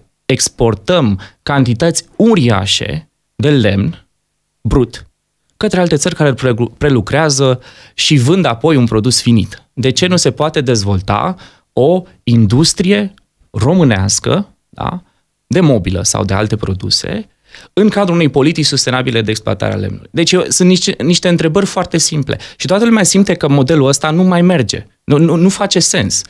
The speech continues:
De ce să exportăm atâta lemn brut când am putea, în niște cadre foarte bine definite, să le exploatăm aici, în România, să-l prelucrăm aici, în România? Da? De ce să nu creăm locuri de muncă aici, în România?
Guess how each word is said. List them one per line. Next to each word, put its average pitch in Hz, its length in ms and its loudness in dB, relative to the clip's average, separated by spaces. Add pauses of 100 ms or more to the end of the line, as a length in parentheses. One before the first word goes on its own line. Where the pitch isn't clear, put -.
(200)
De - 100 -2
ce 196 120 -2
să 185 100 0
exportăm 151 460 0
atâta 123 360 -2
lemn 107 600 2
brut 127 440 -2 (380)
când 160 180 2
am 143 140 0
putea, 117 540 -2 (120)
în 196 260 4
niște 151 240 2
cadre 143 320 -2
foarte 208 480 -2
bine 131 240 2
definite, 104 500 -2 (260)
să - 120 -4
le 185 60 2
exploatăm 185 480 0
aici, 196 320 -2
în 156 120 2
România, 147 280 2
să-l 135 200 0
prelucrăm 143 460 0
aici, 156 220 -2
în 147 60 -4
România? 165 580 -2
Da? 135 180 -4
De 143 100 0
ce 160 160 -2
să 175 120 0
nu 170 120 2
creăm 160 280 0
locuri 165 320 0
de 135 100 0
muncă 117 560 2 (320)
aici, 127 460 -2
în 165 280 2 (160)
România? 151 540 2